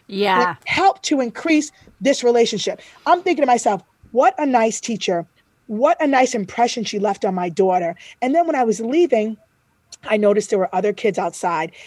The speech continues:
Speaker 2: and there were other parents. Some, some kids were with their grandma or their dad. But I noticed, Carrie, that she did the same thing.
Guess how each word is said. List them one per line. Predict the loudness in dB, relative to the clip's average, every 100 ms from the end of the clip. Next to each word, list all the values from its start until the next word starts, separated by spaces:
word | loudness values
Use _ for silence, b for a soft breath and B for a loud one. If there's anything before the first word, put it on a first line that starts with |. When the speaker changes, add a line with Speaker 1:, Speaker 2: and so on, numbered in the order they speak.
| B
Speaker 2:
and | -2
there | 0
were | 0 0
other | 0 0
parents. | -2 -6 -6
Some, | -6 -8 -8
some | -8 -2
kids | 0 0
were |
with | -2
their | -4
grandma | -2 -2 0 -2 -2 -6 _ _ -4
or | -2
their | -2
dad. | 0 -2 -2 -6 -8 b b -2
But | 0
I | 0
noticed, | 2 2 0 -4
Carrie, | -2 0 0
that | 0 -2
she | -2 -8
did | 0 0
the | 2 -6
same | -6 -4 -2 -2 -2 -6
thing. | -6 -2 -2 -2